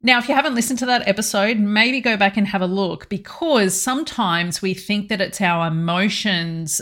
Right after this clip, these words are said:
that is causing us to overeat or binge or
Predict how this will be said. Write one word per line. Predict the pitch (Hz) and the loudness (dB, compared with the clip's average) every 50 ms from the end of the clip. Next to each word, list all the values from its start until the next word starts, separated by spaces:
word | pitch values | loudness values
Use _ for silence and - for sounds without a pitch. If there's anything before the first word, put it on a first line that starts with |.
| - | -6
that | 185 165 180 175 170 170 | -6 -4 -2 -2 -2 -2
is | 165 170 - | -4 -8 -8
causing | - - - 302 311 302 247 240 220 202 | -12 -8 -4 -2 0 2 2 2 2 0
us | 190 - | 0 -2
to | - - - | -4 -4 -2
overeat | 180 175 165 175 185 196 208 202 202 202 202 196 175 | -2 -2 -2 0 2 2 4 4 2 2 0 0 0
or | 165 156 160 | -2 -4 -4
binge | 147 - 208 208 208 202 196 196 190 170 165 170 - | -4 -4 -2 0 0 2 2 2 2 0 -2 -6 -8
or | - 170 165 165 165 160 160 160 160 156 156 151 | -6 -4 -2 0 2 2 4 4 4 2 2 -2